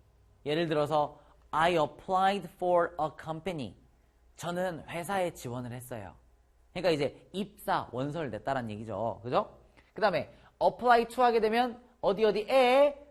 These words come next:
적용하다. 오, 여러분 당황하지 마시고요. 당황은 제가 합니다. 이걸로 할 거예요, 이제. 어디 어디에 적용하다, 적용되다. 이렇게. 오로지 소수의 지원자들만이 그 일에 지원할 수 있다.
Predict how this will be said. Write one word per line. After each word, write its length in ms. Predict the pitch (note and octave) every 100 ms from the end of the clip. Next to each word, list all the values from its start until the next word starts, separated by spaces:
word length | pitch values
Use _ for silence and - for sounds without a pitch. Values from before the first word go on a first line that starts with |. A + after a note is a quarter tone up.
| -
적용하다. 680 | - G3 F3+ B3+ B3 F3+ -
오, 800 | D3+ C#3 A2+ G2+ F#2 E2+ D#2 C#2
여러분 180 | G2+ A2+
당황하지 300 | C#3 D#3 C3+
마시고요. 760 | A2 G#2 F2 D#2+ G2+ D3 F#3 - _ _ _ _ _ -
당황은 360 | E3 G3 G#3+
제가 300 | D#3+ C3 C#3+
합니다. 340 | C#3 A2 F2 - - _ _ _
이걸로 220 | - A#2+
할 100 | B2
거예요, 200 | B2 A2
이제. 440 | F2+ A2+ D3 G#3+ - - _ -
어디 200 | B2+ C#3+
어디에 280 | C3 D#3+
적용하다, 640 | D#3+ C#3+ D#3 D3+ A#2 A2 -
적용되다. 760 | - D3+ E3+ - D#3+ F#3 - - -
이렇게. 280 | F#2 - F2 _ _ _ _ _ _ _ _ _ _ _ _ _ _ _ _ _ _ _ _ _ _ _ _ - - _ _ -
오로지 560 | B2+ F3+ A#3 F#3+ G#3+
소수의 600 | G3+ - D4+ - D4 B3+ -
지원자들만이 1120 | - D#3+ G3+ G3 F#3 E3 D3+ B2+ D#3 F#3 -
그 140 | -
일에 380 | C3 A#2+ C3+ C3
지원할 540 | - - D3+ A#3 A3+ G3
수 80 |
있다. 240 | D3+ G#2+